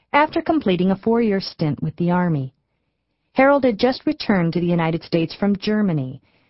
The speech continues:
where he had spent his last days with the Army's five hundred and fifty-fifth Anti-Aircraft Battalion,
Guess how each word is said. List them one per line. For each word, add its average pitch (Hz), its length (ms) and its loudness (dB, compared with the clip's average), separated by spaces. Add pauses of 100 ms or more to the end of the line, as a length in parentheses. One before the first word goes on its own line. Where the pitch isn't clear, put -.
(120)
where 196 200 2
he 220 140 0
had 262 140 -2
spent 196 300 0
his 190 160 -4
last 170 380 0
days 147 340 -2
with 165 120 -4
the 180 140 0
Army's 190 400 0
five 190 280 0
hundred 220 240 0
and 208 100 2
fifty-fifth 196 720 -2
Anti-Aircraft 208 1000 0
Battalion, 175 640 0